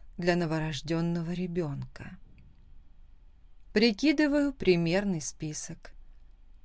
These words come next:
Деньги нужны, однозначно.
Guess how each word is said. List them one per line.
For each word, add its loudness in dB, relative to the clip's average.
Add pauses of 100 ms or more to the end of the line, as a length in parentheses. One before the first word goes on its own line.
(680)
Деньги 6
нужны, -2 (420)
однозначно. 0